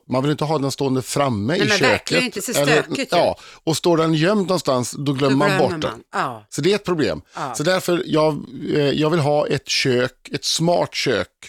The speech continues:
Speaker 1: liksom där det finns inbyggt, det tänket. Och det har jag inte just nu.
Speaker 2: Nej.
Speaker 1: Nej. Men i alla fall, då är jag väldigt noga med, när jag lägger ner tidningarna i den kassan, att de, jag lägger, jag lägger dem i det formatet. Det är ju liksom nästan måttanpassat efter en papperskasse.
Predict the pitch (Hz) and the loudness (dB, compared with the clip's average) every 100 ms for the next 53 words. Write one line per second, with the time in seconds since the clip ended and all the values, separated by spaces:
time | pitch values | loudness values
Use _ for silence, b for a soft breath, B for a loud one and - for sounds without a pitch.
0 | b b b 117 117 123 120 113 98 - | b b b -6 -2 0 0 0 -2 0
1 | 120 101 - - - 151 127 98 143 - | 0 0 -2 -4 -2 0 0 0 -4 -2
2 | 110 - 127 104 - 156 - 151 156 160 | -4 -2 -4 -4 -4 -6 -2 -2 2 2
3 | 190 143 101 - 76 - _ - 139 135 | 0 0 -2 -2 -8 -12 _ -12 -10 -10
4 | 113 104 - B B B - 170 180 156 | -6 -6 -6 B B B -4 0 0 0
5 | 117 - 143 185 180 147 139 151 127 143 | -2 -2 0 2 4 2 2 0 0 0
6 | 107 107 101 95 120 117 120 156 180 160 | 0 0 -2 -2 -2 -2 0 -2 -2 -2
7 | 120 107 110 113 104 95 92 110 - 98 | 0 0 -2 -2 -2 -4 -4 -6 -6 -6
8 | 131 285 202 196 220 139 151 - 160 147 | -6 -4 -2 -2 -4 -6 -4 -4 -2 -2
9 | 165 190 139 - 147 107 - 131 185 151 | 0 0 -2 -2 0 -2 -2 -4 -2 -4
10 | - 139 156 - 127 127 143 151 - 107 | -4 -2 -2 -2 -2 -2 -4 -4 -4 -6
11 | 101 107 - 180 175 - 151 139 139 - | -4 -6 -6 -4 -4 -4 -4 -4 -6 -6
12 | 90 80 - 69 | -8 -6 -4 -6